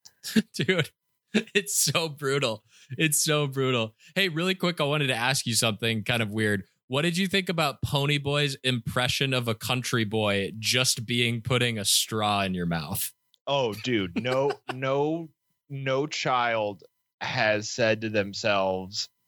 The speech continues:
Speaker 2: hey, no, no child has not done this given the opportunity. Gone into a field, maybe, like, a prairie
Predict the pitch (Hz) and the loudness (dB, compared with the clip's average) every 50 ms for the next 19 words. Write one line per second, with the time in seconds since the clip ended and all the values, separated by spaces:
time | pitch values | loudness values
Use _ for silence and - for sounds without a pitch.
0 | _ _ _ _ _ - 143 131 143 160 156 151 147 151 160 190 214 - - 214 | _ _ _ _ _ 0 2 2 2 2 0 -2 -2 0 0 0 0 0 0 0
1 | 190 185 180 160 147 135 143 139 135 127 123 123 120 120 120 113 104 101 - - | 0 0 0 0 -2 0 0 0 0 -2 0 0 0 0 2 0 -2 -2 0 2
2 | 120 113 107 107 101 95 92 85 85 - 90 90 - - 95 82 80 73 73 73 | 0 2 2 2 0 2 2 2 2 0 -4 -8 -2 0 2 2 2 2 0 -2
3 | 87 - - 117 113 117 123 131 147 - - 160 156 135 - - - - 131 117 | -4 -2 -2 0 0 2 0 0 -2 0 2 2 2 0 -2 -6 -4 -2 0 2
4 | 110 104 95 95 95 - _ _ _ _ _ _ _ - - 117 110 120 113 110 | 2 2 2 0 -2 -4 _ _ _ _ _ _ _ -4 -2 0 0 2 2 2
5 | 107 110 - - - - 123 110 104 101 95 92 92 101 107 | 0 -2 -6 -6 -2 0 2 2 2 2 0 0 -2 -4 -6